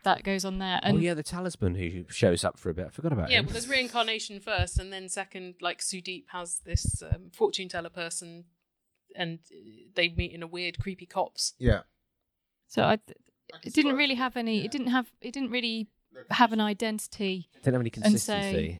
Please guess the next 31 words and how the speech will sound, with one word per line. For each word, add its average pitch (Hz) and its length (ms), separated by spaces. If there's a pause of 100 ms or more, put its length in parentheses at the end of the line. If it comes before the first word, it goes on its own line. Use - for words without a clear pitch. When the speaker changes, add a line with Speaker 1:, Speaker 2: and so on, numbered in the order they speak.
Speaker 1:
you 208 120
know, 185 240
"I 196 120
wanna 196 200
be 196 220
this." - 460 (1400)
Speaker 2:
But 127 80
I 160 80
quite 233 260
like. 202 200
I 202 60
mean, 220 280
again, 208 400
Speaker 3:
S-, - 140
smorgasbord. 247 680
Speaker 2:
yeah, 202 380
it's 160 160
like, 170 240
Speaker 4:
<laughs> 175 600
Speaker 2:
well, 214 140
d-, - 100
we're 156 140
gonna 131 160
do 123 120
a 117 40
song 135 220
and 127 100
dance 165 300
number, 202 380
and 120 160
then 101 320